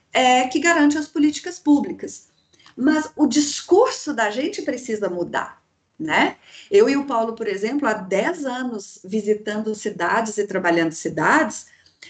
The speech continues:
a gente viu prefeitos, é, de partidos que a gente não compactua, maravilhosos. Eu fal-, falava, "Ah, esse partido aqui eu não vou votar nunca."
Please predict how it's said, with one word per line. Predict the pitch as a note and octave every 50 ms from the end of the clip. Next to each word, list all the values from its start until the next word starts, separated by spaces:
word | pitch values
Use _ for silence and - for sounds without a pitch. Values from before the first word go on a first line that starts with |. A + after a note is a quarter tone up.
| - - _ _
a | A#3+ C4
gente | B3+ D4+ E4+ G#4+ - G4 E4
viu | C#4 B3 C4 B3+ A3+ G3 F#3+ - - - _ _ _ _ _ _
prefeitos, | C#4 C4 B3+ - - - - A#3 G#3 F#3 F#3 F#3 F#3 F#3 - - - - - - - _ _ _ _ _ _ _ _ _ _
é, | - G3 G3 F#3+ F3+ F3 D#3+ - -
de | F#3+ F#3 A3 C4
partidos | B3+ C4+ A#3+ - - - - - - A3+ G3 F#3+ F#3+ F#3 F#3 -
que | - A3
a | G#3 G3
gente | F#3+ G3 F#3 F3+ F#3 F#3 - G3+ F3+
não | F3+ F#3 G3 G#3+ G#3+ G#3+ A3 A3 A3+ A3 B3+ D#4+ A#4+ D5 - - _ _ _ _ _ _ _ _ _ _ _ _ _ _ _ _ - -
compactua, | - A3 G#3+ G#3 G#3 G3 F#3 F#3 - - G3+ G3 G#3+ C#4+ A#4+ C5 - _ _ _ _ _ _ _ _ _ _ _ _ _ _ _ _ _ _
maravilhosos. | - B3 C4+ C#4+ D#4+ F4+ G4 A4+ C5 B4 - - _ _ - E4+ C4+ B3 A3 F#3 F#3 G3 G#3+ C4 D4 - - - - - - - - - _ _ _ _ _ _ _ -
Eu | C#4 C#4
fal-, | - E4+ D#4 D4+ D4 -
falava, | - - D4 C4+ C4 C4 B3+ B3 -
"Ah, | - E4 F4 E4
esse | F4 F4 - -
partido | - D#4 D4+ - - E4+ C4+ D4
aqui | D4 - F4
eu | F4+ F4+
não | D#4+
vou | D4 E4 E4+ D#4
votar | D#4+ C#4 - - F4 F#4+ -
nunca." | C#4+ B3+ B3+ B3+ A#3+ B3 - - - - -